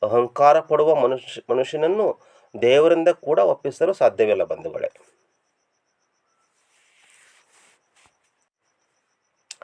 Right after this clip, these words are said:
ಅಹಂಕಾರ ಒಂದು ಕೆಟ್ಟ ಅಲಂಕಾರ. ಬಂಧುಗಳೇ,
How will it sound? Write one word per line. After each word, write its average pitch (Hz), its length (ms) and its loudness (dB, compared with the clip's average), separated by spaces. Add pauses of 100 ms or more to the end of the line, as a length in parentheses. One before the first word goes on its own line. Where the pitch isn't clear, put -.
(140)
ಅಹಂಕಾರ 208 680 2
ಒಂದು 196 340 -2
ಕೆಟ್ಟ - 460 -6
ಅಲಂಕಾರ. 127 720 2
ಬಂಧುಗಳೇ, 87 680 -10